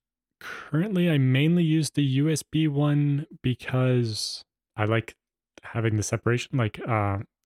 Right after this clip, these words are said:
in my day-to-day use, I have, uh, my computer audio coming out of the speakers built into my monitor, but the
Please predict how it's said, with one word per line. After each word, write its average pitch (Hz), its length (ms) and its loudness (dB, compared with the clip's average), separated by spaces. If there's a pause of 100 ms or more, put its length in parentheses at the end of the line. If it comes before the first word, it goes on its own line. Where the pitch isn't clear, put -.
(160)
in 117 120 2
my 101 180 2 (100)
day-to-day 117 360 2
use, 165 420 0 (400)
I 107 120 -2
have, 104 460 -2 (520)
uh, 98 340 0
my 101 240 -4
computer - 480 -2
audio 113 480 2 (400)
coming 110 240 0
out 107 100 0
of 104 60 0
the 101 220 0 (100)
speakers 117 380 0
built 110 200 -2
into 110 160 0
my 101 140 -2
monitor, 147 540 2 (440)
but 98 160 -4 (120)
the 95 300 -4